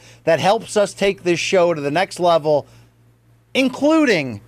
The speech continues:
if you like awards. I mean, I'm not asking you to vote. Do what the hell you want. Some people, Luke, are suddenly like, "Oh, these M K guys are,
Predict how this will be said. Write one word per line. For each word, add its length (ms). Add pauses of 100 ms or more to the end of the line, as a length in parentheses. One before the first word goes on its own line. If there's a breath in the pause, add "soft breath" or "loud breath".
(140)
if 160
you 100
like 240
awards. 520
I 100
mean, 160
I'm 100
not 200
asking 420
you 140
to 40
vote. 220
Do 100
what 160
the 80
hell 160
you 160
want. 240 (140 loud breath)
Some 160
people, 320
Luke, 180
are 60
suddenly 320
like, 180 (200 loud breath)
"Oh, 120
these 220
M 160
K 220
guys 320
are, 180